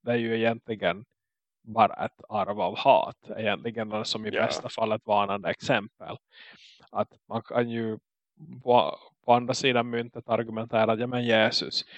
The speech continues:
Speaker 1: vilken förträfflig person, om han någonsin existerar. Ehm,
Speaker 2: Tack, ja. Mm.
Speaker 1: jo. Eh, men å andra sidan, tänk bara vad mycket död och förintelse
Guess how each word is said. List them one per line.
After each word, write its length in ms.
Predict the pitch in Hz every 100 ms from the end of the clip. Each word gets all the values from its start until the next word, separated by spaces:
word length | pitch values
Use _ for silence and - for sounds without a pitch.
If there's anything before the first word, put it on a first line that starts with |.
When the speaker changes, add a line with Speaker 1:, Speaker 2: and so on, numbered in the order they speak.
| - - -
Speaker 1:
vilken 320 | 139 135 127
förträfflig 640 | 131 - 131 135 - 113 -
person, 460 | 117 123 113 104 -
om 120 | - -
han 180 | - -
någonsin 500 | - - - - - - -
existerar. 880 | - - - - - - - - - - _ - - - - - -
Ehm, 440 | 123 120 117 110 - _ _
Speaker 2:
Tack, 380 | 117 - - -
ja. 320 | - - 156 165 _
Mm. 140 | 143 147
Speaker 1:
jo. 160 | 110 - - - _ -
Eh, 300 | 131 120 120 - _ _ _ _
men 180 | 143 143
å 40 |
andra 240 | 147 139 139
sidan, 440 | 131 131 127 120 - -
tänk 340 | 131 131 -
bara 280 | - 120 117
vad 160 | 123 123
mycket 260 | - 117
död 240 | 117 117 120
och 80 |
förintelse 920 | - 120 117 120 117 113 - 110 104